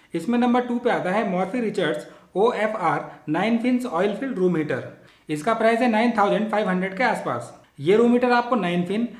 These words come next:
इलेवन फिन और थर्टीन फिन साइज में मिल जाता है।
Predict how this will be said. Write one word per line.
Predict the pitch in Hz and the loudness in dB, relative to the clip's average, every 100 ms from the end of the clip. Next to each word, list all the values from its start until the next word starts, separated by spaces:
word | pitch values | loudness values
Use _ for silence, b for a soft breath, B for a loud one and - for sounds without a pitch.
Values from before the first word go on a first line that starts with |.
| B 165 | B -2
इलेवन | 180 233 240 | 2 4 2
फिन | 214 175 | 0 -4
और | 190 190 196 | -6 -4 -4
थर्टीन | 185 254 233 | -2 0 0
फिन | 226 | -2
साइज | 220 175 175 | -2 -4 0
में | 240 | 0
मिल | 220 208 | 0 -2
जाता | 165 151 127 | -4 -4 -4
है। | 120 - | -6 -10